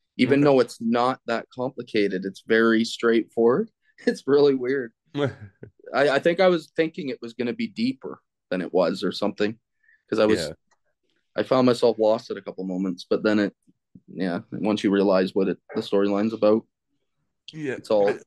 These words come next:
Speaker 1: goes
Speaker 2: I was
Speaker 1: together.
Speaker 2: ho-, I was hoping for that deeperness too, and then it kinda at the end just straight up says it to you, and it's like,
Speaker 1: Yes, it
Speaker 2: uh,
Speaker 1: it's straightforward.
Speaker 2: Yeah. Um,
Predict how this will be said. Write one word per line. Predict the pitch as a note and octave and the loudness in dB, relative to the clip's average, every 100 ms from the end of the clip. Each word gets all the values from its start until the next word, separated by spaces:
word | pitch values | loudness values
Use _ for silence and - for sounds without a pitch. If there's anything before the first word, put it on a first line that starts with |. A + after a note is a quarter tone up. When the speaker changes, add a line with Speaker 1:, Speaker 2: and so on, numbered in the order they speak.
| - | -6
Speaker 1:
goes | G#2+ | -2
Speaker 2:
I | D3 | 0
was | C3 G#2 A2+ | -2 -4 -6
Speaker 1:
together. | |
Speaker 2:
ho-, | D#3 - - - | -8 -10 -14 -4
I | C3 | -2
was | C#3+ | 0
hoping | D#3+ C#3 C3+ | -2 -4 -6
for | - A#2 | -6 -2
that | G#2+ G2 F2+ | 2 2 0
deeperness | F2+ F2+ F#2+ F#2 F2+ - | -8 -8 -6 -6 -8 -8
too, | - G2 A2+ | -4 -2 0
and | G#2 | -2
then | F#2 E2+ | -4 -8
it | - | -8
kinda | G2 F#2 | -4 -2
at | F#2 | -2
the | E2 | -4
end | E2+ F#2 | -6 -6
just | F#2 - | -6 -8
straight | - - F2+ F2 | -12 -8 -6 -6
up | F2 | -10
says | - F2 F2 | -8 -8 -8
it | F#2+ | -8
to | A#2+ | -4
you, | A#2 A#2 | -2 -4
and | G#2 | -6
it's | E2 - | -10 -8
like, | D#2+ E2+ _ _ _ _ _ _ _ _ _ | -10 -10 _ _ _ _ _ _ _ _ _
Speaker 1:
Yes, | E3+ F#3 C3 E2 D#2 | -4 0 0 -2 -6
it | D#2+ | -8
Speaker 2:
uh, | E2+ - _ _ _ _ _ - | -10 -16 _ _ _ _ _ -20
Speaker 1:
it's | A2 - | -20 -16
straightforward. | - C3+ C#3 - - C3 G#2+ E2 - _ _ - | -2 2 2 -2 -2 -2 -2 -6 -14 _ _ -10
Speaker 2:
Yeah. | G#2 E2+ F2 - _ _ _ _ A#2 A2+ | -6 -4 -6 -12 _ _ _ _ -12 -2
Um, | A#2 A#2 A#2 A2+ A2 | 2 2 2 -2 -8